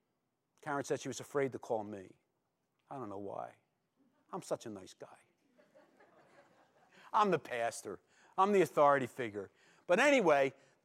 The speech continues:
the idea behind it was she really did want me to give her a call. And I gave her a call. And now we have the privilege of stepping into one of the hardest circumstances of this person's life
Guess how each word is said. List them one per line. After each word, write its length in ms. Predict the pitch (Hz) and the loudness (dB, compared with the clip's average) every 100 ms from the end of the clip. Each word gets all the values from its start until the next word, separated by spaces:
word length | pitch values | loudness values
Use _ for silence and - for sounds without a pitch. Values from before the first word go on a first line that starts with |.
| _ _ _ - | _ _ _ -2
the 120 | 175 | 2
idea 320 | 185 233 381 | 4 4 4
behind 320 | 330 180 160 | 4 4 2
it 40 | 151 | 4
was 220 | 147 151 | 4 2
she 100 | - | 0
really 240 | 190 240 | 4 6
did 440 | 170 226 233 170 156 | 6 4 4 4 2
want 300 | 185 175 143 _ _ _ _ _ _ _ - | 4 4 2 _ _ _ _ _ _ _ 0
me 140 | 165 | 2
to 80 | 147 | 4
give 160 | 156 | 2
her 80 | 127 | 2
a 60 | 123 | 0
call. 380 | - 120 - - _ _ _ _ _ _ _ _ _ _ _ _ _ _ _ | 0 -2 -2 -18 _ _ _ _ _ _ _ _ _ _ _ _ _ _ _
And 100 | 120 | -12
I 40 | |
gave 180 | 123 151 | -2 -2
her 80 | 160 | 0
a 60 | 156 | -4
call. 500 | - 180 139 - _ _ _ _ _ _ _ _ _ _ _ _ _ _ _ | -6 -8 -8 -12 _ _ _ _ _ _ _ _ _ _ _ _ _ _ _
And 80 | 147 | 0
now 120 | 165 | 2
we 140 | 175 | 2
have 180 | 185 160 | 0 0
the 80 | 143 | -4
privilege 460 | - 190 175 160 | -2 0 2 -2
of 100 | 135 | -4
stepping 460 | - - 185 - 180 | -6 -4 -4 -2 -4
into 160 | 170 156 | -2 -4
one 160 | 143 | -6
of 60 | 135 | -2
the 120 | 127 | -2
hardest 680 | 110 - 170 180 175 - - | -4 0 2 2 -2 -10 -6
circumstances 800 | 151 - 131 - 117 107 110 | -6 -6 -12 -10 -12 -12 -16
of 100 | 110 | -16
this 160 | 113 135 | -12 -12
person's 520 | - 156 143 143 127 | -10 -10 -8 -10 -12
life 460 | 113 113 101 98 | -12 -14 -14 -20